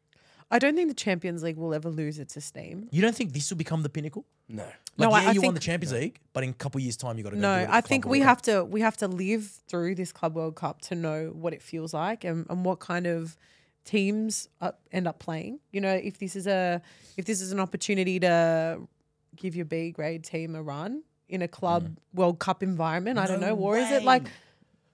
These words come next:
Speaker 2: No way.
Speaker 3: It
Speaker 2: This
Speaker 3: won't.
Speaker 2: is gonna be the shit, bro.
Speaker 3: Yeah.
Speaker 2: I
Speaker 1: I
Speaker 2: think
Speaker 1: don't
Speaker 2: this is
Speaker 1: know.
Speaker 2: FIFA saying, "Hey, uefa, my dick's bigger than yours."
Speaker 3: Yeah.
Speaker 2: I reckon that's what it
Speaker 3: Hundred percent.
Speaker 2: is, because it's like,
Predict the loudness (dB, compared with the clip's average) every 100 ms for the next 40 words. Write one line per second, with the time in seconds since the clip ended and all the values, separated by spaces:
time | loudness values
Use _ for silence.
0 | _ -6 -4 -6 -4 -4 0 2 4 4
1 | 4 2 0 -4 -4 -4 -6 -10 -8 -6
2 | -6 -8 0 2 4 4 6 4 2 -2
3 | -6 -4 -4 -2 -4 -4 -8 _ -2 0
4 | 0 -2 -2 -4 -4 -8 -6 -8 -8 -10
5 | -14 -16 -20 _ -8 -8 -10 _ _ _
6 | _ _ _ _ _ _ _ _ _ 2
7 | 4 4 2 0 0 -2 -4 -6 -8 -2
8 | 0 0 -2 -2 -2